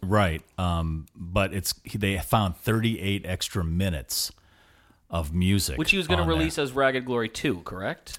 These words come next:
Speaker 2: Or is that something else?
Speaker 1: No, you're right. He was gonna do that. Um, but they're just gonna reissue it as a double album.
Speaker 2: So,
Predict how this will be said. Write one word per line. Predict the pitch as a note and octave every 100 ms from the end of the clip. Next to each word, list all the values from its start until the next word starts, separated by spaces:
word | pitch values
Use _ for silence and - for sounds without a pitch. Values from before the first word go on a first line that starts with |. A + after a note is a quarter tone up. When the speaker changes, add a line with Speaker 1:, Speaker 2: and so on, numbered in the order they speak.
| _
Speaker 2:
Or | A#2+
is | B2
that | B2 A#2+
something | B2 G#2+ A2
else? | G2 -
Speaker 1:
No, | A#2+ C3 G2 D#2+
you're | G2+
right. | G#2 A#2+ C2+
He | G2
was | F#2 F2+
gonna | F#2+ D#2+
do | G#2+ G2+
that. | D2 C2+ - _ - _ -
Um, | F2 E2+ D#2+
but | F#2 F2
they're | F#2+
just | F#2+ -
gonna | G2+
reissue | E2+ F2+ F#2+ G2+
it | F2
as | D#2+ D2+
a |
double | C#2+ D2+ C#2 C2+
album. | C2+ A#1+ A#1 - - _ - -
Speaker 2:
So, | - D3 C#3 C3+